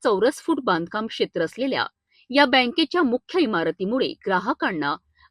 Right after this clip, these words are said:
अधिक सोयीस्कर, सुरक्षित आणि आधुनिक सेवा मिळतील. या कार्यक्रमात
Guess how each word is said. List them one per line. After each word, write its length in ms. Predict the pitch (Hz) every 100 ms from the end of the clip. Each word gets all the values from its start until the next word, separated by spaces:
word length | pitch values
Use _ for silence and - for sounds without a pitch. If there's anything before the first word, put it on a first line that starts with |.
| -
अधिक 320 | 214 180 247
सोयीस्कर, 580 | - 226 247 - - 190 -
सुरक्षित 640 | - 220 170 - 320 - _ _ -
आणि 240 | 269 269 320
आधुनिक 420 | 233 226 262 349
सेवा 300 | - 302 190
मिळतील. 400 | 165 160 - 104 - _ _ _ _ _ _
या 160 | 269 311 311
कार्यक्रमात 540 | 254 254 381 269 151